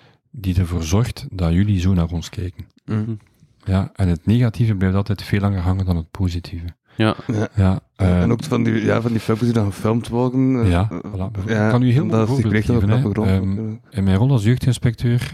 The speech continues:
Speaker 1: ehm, ben ik veel op patrouille. Probeer ik veel op patrouille te
Speaker 2: Mhm.
Speaker 1: gaan. En ik tref op een bepaald moment vier jongeren aan, eh, zestien, zeventien jaar, eh, op een voetbalpleintje. Ik ken die jongens allemaal, hè, omdat ik daar al jaren werk.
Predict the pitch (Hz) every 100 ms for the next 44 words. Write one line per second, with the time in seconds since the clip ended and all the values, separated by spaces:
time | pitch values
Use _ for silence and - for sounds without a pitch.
0 | - 101 98 95 95 92 87 101 95 -
1 | 90 113 113 95 - 107 135 147 _ _
2 | _ - 92 82 104 113 120 110 101 -
3 | 104 92 95 95 104 113 95 92 87 -
4 | 113 131 113 107 98 95 95 101 98 -
5 | 113 113 92 113 120 113 101 101 101 -
6 | 98 98 98 98 98 - 95 98 98 -
7 | 90 92 98 - _ - - - - _
8 | 101 92 98 95 92 87 80 87 82 -
9 | 90 _ _ _ _ _ _ _ _ _
10 | _ - - 104 - 110 117 120 120 110
11 | 104 90 85 90 127 - _ 80 87 107
12 | 92 98 - - 85 82 82 92 87 92
13 | -